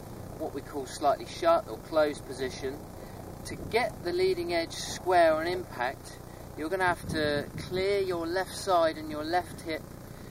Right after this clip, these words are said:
very aggressively through the ball. So once you get down to here, the club face is slightly closed, start to clear the left hip.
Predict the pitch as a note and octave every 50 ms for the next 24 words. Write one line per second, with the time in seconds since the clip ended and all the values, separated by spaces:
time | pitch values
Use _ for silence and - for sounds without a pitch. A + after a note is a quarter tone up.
0 | - - - - - D3 E3 F3+ F#3+ F#3 F3+ D#3+ - D#3 D#3+ E3+ E3+ - - D#3+
1 | C3+ - C3 C3 B2+ C3 B2+ - - - D3 D3 C#3 B2+ B2+ B2 D3+ D3 C3 A2
2 | G2 - - - - - - - - - - - - - - - - - - -
3 | - - - - - - - - - - - - - - D#3+ D#3 D#3+ D#3+ D3+ -
4 | - - - - - - - - - - - - - - - - - - - -
5 | - - - - - - - - - - - - D#3+ F#3 A3 - - - - F#3+
6 | F#3+ - G#3+ - - - - - F3 E3 E3 D#3+ D#3 - - - D3+ D#3 E3 F3
7 | F3+ F3+ F3 - - - G3 G3+ - - - D3 - - - - - - D#3+ D3
8 | C3+ B2+ - - - - - D3+ D3 D3+ D3+ D#3+ D#3+ - - - - - - -
9 | - - - - - - - - - F3+ E3+ D#3 D#3+ - - - - F3+ - -
10 | - F3 F3 F3+ F#3 F3+ F3+ F3 F3 F3 E3+ - - - - F3 E3+